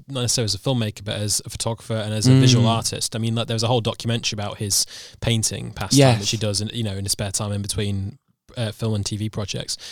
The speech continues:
Speaker 1: You know, he paints all the time. He, appa-, apparent-, I think he even sculptures. You know, he, he, he's very prolific as, as a creator. And I think, um, so his sensibilities as a creator and as a filmmaker are quite different from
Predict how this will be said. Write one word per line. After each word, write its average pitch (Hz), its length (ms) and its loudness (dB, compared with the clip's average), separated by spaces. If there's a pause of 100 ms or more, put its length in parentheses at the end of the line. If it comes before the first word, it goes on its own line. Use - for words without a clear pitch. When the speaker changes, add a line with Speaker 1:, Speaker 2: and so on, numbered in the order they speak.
(140)
Speaker 1:
You - 80 -4
know, 101 60 0
he 98 100 -4
paints 117 360 0
all 107 100 -2
the - 80 -6
time. 107 200 -2
He, - 80 -6
appa-, 117 180 -8
apparent-, 117 300 -4
I 101 60 -4
think 113 180 -4
he 117 60 -4
even 104 200 -4
sculptures. 110 540 -2 (260)
You - 60 -6
know, 113 80 2
he, 120 160 0
he, 127 180 -2 (100)
he's 120 200 2
very 123 480 4 (480)
prolific 117 680 0 (100)
as, 104 440 0
as 104 140 -2
a 101 40 -4
creator. 110 520 -2 (320)
And 117 140 0
I 120 60 4
think, - 500 0 (120)
um, 117 580 4 (320)
so - 120 4
his 135 140 6
sensibilities 131 840 0
as 123 200 0
a - 20 -4
creator 107 460 -4
and 104 100 -6
as 104 100 -4
a 104 60 -6
filmmaker 117 440 -2
are 101 40 -4 (180)
quite 117 280 -2
different 101 440 -4
from - 200 -2